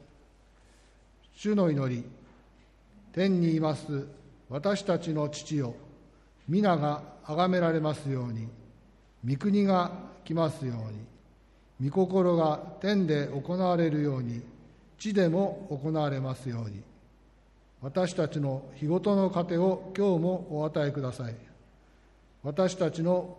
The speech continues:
負い目をお許しください。私たちも、私たちに負い目のある人たちを許しました。私たちを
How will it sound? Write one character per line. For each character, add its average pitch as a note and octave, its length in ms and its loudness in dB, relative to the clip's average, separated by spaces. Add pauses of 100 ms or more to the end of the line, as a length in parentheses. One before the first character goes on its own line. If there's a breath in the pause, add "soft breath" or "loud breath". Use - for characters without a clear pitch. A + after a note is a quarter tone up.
負 E3+ 160 0
い G3+ 40 2
目 G3 180 4
を G#3 240 2
お D3+ 140 0
許 C#3+ 100 0
し C#3+ 120 -6
く C#3+ 80 -8
だ B2 120 -6
さ B2 160 -8
い。 A#2 80 -10 (1040 soft breath)
私 F3 320 0
た D3+ 140 0
ち D3 140 -6
も、 D3+ 300 -4 (480)
私 G3 360 0
た E3 140 0
ち D#3+ 140 -8
に F3 260 -4 (220)
負 F3+ 180 2
い G3 40 2
目 G3 180 2
の F#3+ 100 0 (240)
あ E3+ 100 -4
る E3+ 100 0
人 E3+ 200 -4
た C#3+ 140 -2
ち E3 160 -4
を F#3 240 0
許 C#3+ 180 0
し D3 120 -8
ま C3+ 120 -2
し - 100 -12
た。 A#2 100 -8 (1200 soft breath)
私 F3 300 0
た F3+ 160 2
ち D#3 160 -4
を C#3 220 -2